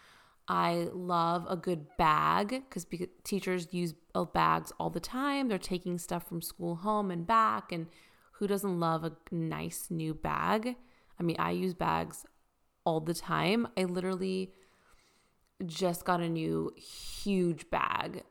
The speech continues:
that has, like, lemons all over it. It sounds really cheesy, but it's not. And I use it all the time. So I love a good big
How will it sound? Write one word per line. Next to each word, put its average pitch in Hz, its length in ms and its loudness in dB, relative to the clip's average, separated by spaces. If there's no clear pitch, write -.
that 185 160 2
has, 175 160 2
like, 165 200 -2
lemons 156 540 -2
all 165 220 -2
over 170 320 -2
it. 170 200 -4
It 165 120 -8
sounds 165 260 -4
really 165 160 -4
cheesy, 165 420 -6
but 165 160 -6
it's - 160 -8
not. 80 400 2
And 185 120 4
I - 20 6
use 175 300 2
it 208 200 -2
all 165 200 6
the 156 100 4
time. 190 560 -2
So 185 640 8
I 196 80 4
love 190 260 2
a 214 60 0
good 190 380 0
big 175 400 2